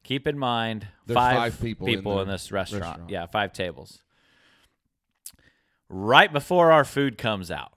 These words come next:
Speaker 1: the waitress comes over to our table, right up on our table. She's handled all of our drinks, silverware, napkins, plates, everything that's on our table. Been in our face,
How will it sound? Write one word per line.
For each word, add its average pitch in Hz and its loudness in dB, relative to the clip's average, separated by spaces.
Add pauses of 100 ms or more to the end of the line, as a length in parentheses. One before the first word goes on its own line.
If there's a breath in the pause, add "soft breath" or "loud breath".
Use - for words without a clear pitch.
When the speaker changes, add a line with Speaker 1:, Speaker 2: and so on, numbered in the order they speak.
(180)
Speaker 1:
the 113 0
waitress 131 0
comes 131 -2
over 127 0
to 127 -4
our 117 2
table, 90 -6 (300)
right 135 2
up 139 -2
on 117 0
our 107 -2
table. 78 -12 (480 soft breath)
She's 139 -8
handled 131 2
all 113 4
of 123 0
our 131 2
drinks, 156 -4
silverware, 151 2
napkins, 131 -4
plates, 131 -2
everything 131 -4
that's 117 -8
on 110 -4
our 101 -4
table. - -12 (640 soft breath)
Been 131 2
in 135 2
our 120 4
face, 127 -2